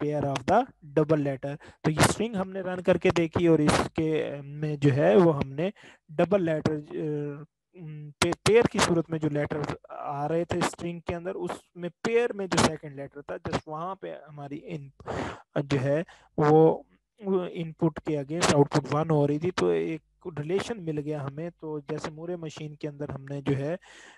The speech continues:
अ, आपको याद होगा बात की थी, तो वहाँ पे एक string हमारी repeat हो रही थी जहाँ पे, अम, जो है वो वन आता था।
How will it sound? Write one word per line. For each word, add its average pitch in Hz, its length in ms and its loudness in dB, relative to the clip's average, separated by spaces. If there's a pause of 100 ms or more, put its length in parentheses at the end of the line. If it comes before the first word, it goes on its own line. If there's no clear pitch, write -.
(120)
अ, 170 40 -6 (360)
आपको 151 380 -2
याद 151 320 0
होगा 156 180 4
बात 147 320 0
की 143 220 -8
थी, 160 160 -8
तो 165 140 0
वहाँ 147 340 -4
पे 170 320 -2
एक 151 100 0
string 196 380 0
हमारी 156 320 -2
repeat 196 460 0
हो 170 140 10
रही 156 140 2
थी 156 200 -4
जहाँ 143 160 -2
पे, 147 200 -2
अम, 151 340 -10 (500)
जो 139 120 -8
है 139 260 -4
वो 156 340 -2
वन 151 200 -6
आता 139 240 -8
था। 170 200 -4